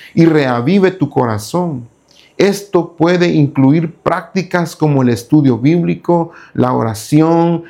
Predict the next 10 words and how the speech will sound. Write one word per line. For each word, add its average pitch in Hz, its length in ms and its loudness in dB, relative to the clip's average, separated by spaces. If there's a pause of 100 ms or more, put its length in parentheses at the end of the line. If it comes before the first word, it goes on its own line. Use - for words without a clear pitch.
la 131 160 2
adoración 120 560 0
sincera 156 680 -2
con 135 180 0
un 156 100 2
corazón 143 640 -2
abierto, 156 720 -2 (220)
como 135 260 0
lo 123 160 2
dice 156 560 -2